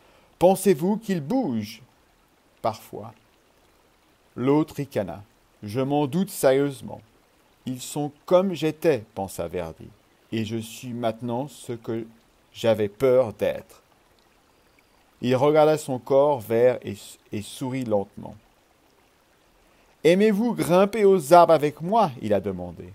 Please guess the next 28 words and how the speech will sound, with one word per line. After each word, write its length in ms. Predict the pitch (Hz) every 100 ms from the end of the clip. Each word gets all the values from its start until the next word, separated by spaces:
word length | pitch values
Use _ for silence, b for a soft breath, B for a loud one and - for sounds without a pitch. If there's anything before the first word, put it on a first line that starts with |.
| _ _ _ _ _ _ _ _ 87
Avec 360 | 87 87 -
toi ? » 400 | - 120 226 392 - _ _ _ _ _ _ _ _ _ _ -
Les 280 | 104 104 101
jaunes 680 | 92 98 131 156 190 208 214 -
étaient 280 | 107 131 113
stupéfaits. « 760 | - - 170 123 - 113 104 _ _ _ _ _ _ _ _ _ _ _ -
Je 100 | 120
vais 180 | 143 165
même 280 | 175 247 202
vous 120 | 196
montrer 480 | 185 208 226 240 220
mon 180 | 180 165
chiffre 420 | - 240 240 135 123
huit 200 | 196 226
fantaisie », 720 | - 180 180 175 143 135 123 120 - - _ _ _
a 80 | -
répondu 420 | 110 110 117 110
Verdi, 440 | 107 110 104 92 90 - _ _ _ _ _ _ _ _ _ _ _ _ -
bien 320 | 107 190 208
qu'il 240 | 208 190 185
ait 280 | 180 180 -
un 160 | 135 147
peu 220 | 147 147
peur 320 | 143 135 135
de 80 | 127
se 160 | 107 120
crever 340 | - 110 110
les 120 | 98